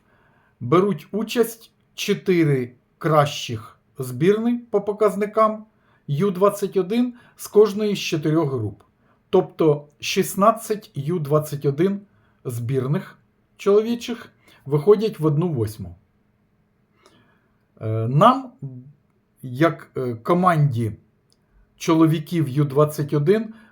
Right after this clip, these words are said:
з групи Д, зайнявших третє місце наших хлопців, е, за жеребом ми виходимо на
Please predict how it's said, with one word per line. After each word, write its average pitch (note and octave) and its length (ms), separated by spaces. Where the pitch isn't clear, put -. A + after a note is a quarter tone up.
з B2+ 180
групи D#3 420
Д, F3+ 400
зайнявших D#3+ 880
третє D3+ 400
місце G#3+ 580
наших E3 380
хлопців, F#3 500
е, A#2 440
за C#3+ 280
жеребом G#3+ 760
ми F3+ 440
виходимо F3+ 920
на D#3+ 480